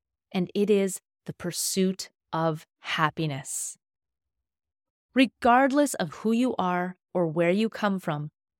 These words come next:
the yearning for happiness unites us all. This episode, The Beatitudes, Eight Keys to Happiness, is part one of nine. I am so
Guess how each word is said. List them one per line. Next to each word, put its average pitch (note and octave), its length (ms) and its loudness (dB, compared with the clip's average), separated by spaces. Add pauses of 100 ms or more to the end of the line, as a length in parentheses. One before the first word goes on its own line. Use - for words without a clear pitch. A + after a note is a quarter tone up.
the G#3 80 0
yearning A3+ 680 2
for - 120 -6
happiness F3+ 720 -4
unites E3 540 -4
us D3+ 100 -6
all. C#3+ 320 -8 (1160)
This G3 400 4
episode, D#3+ 640 0 (220)
The F3 60 -4
Beatitudes, G3+ 960 2 (300)
Eight A#3+ 280 4
Keys B3 380 0
to A#3+ 140 -2
Happiness, E3 680 0 (300)
is G#3+ 160 2
part A#3 320 0
one A3+ 440 0 (120)
of F3 160 -2
nine. D#3+ 480 -2 (1300)
I G#3 140 2
am C4+ 260 2
so G#3 640 4